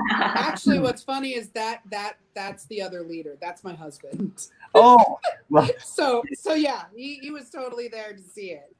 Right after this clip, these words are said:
Speaker 3: Um,
Speaker 2: It was great.
Speaker 3: so,
Speaker 1: The
Speaker 3: okay,
Speaker 1: last
Speaker 3: so
Speaker 1: person asked about sentimental moments, and as a parent, I just wanna say that all of scouting creates
Speaker 2: Mm-hmm.
Speaker 1: sentimental moments with your kids.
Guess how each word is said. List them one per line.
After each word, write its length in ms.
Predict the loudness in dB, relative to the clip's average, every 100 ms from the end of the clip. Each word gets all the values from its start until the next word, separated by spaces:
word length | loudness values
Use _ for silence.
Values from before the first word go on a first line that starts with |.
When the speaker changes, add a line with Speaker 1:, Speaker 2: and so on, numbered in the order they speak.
| _ _ _ _ _ _ _ _ 4
Speaker 3:
Um, 400 | 6 6 4 0
Speaker 2:
It 80 | -6
was 140 | -8
great. 400 | -6 -6 -6 -8 _ -20 -14 -4 -2 -4 -14 _
Speaker 3:
so, 400 | 0 6 6 4 0 -6 -8 -4
Speaker 1:
The 60 | 4
Speaker 3:
okay, 140 | 8
Speaker 1:
last 100 | 8
Speaker 3:
so 140 | 8 2
Speaker 1:
person 280 | 2 2 6
asked 280 | 6 6 6
about 320 | 6 6 6
sentimental 560 | 4 4 4 4 4
moments, 540 | 0 2 4 2 -2 -4
and 120 | 0
as 140 | 2 2
a 60 | -2
parent, 340 | 0 4 4 6
I 80 | 4
just 200 | 2 0
wanna 180 | 2 2
say 200 | 2 4
that 180 | 4 2 -2 _ _ _ 8
all 240 | 8 8
of 80 | 6
scouting 680 | 2 6 6 6 2 -4 -10 _ _ -14
creates 840 | -2 2 6 6 6 -2 -6 -8 -14
Speaker 2:
Mm-hmm. 100 | -4
Speaker 1:
sentimental 800 | 2 2 2 0 0 0 -4 -2
moments 440 | -2 -4 -6 -6
with 160 | -6 -2
your 140 | -4
kids. 500 | -4 -6 -6 -10 -20